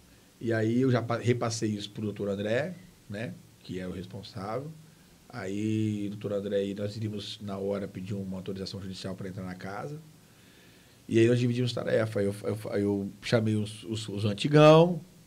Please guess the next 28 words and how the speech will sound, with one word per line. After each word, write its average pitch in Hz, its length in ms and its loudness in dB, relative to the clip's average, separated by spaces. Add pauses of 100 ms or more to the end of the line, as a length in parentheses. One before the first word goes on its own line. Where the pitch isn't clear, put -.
(280)
da 95 140 -10
P 107 120 -8
M 120 600 0 (680)
e 113 100 -6
falei, 110 320 0
"Hein, 101 260 2 (1400)
já 135 220 2
que 156 120 -6
o 120 40 -6
tenente, 92 460 -6
já 110 180 -2
que 110 160 -6
é, 95 320 -4 (240)
pode 101 200 -2
ser 98 180 -4
o 92 80 -2
filho 110 300 -4
de 101 100 -6
um 95 40 -6
policial 92 380 -8
militar, 92 480 -4 (1000)
é, 87 1040 -4 (140)
e 120 140 2
nós 110 200 2
não 110 140 4
tínhamos 110 240 0
a 101 60 -6
certeza - 1040 4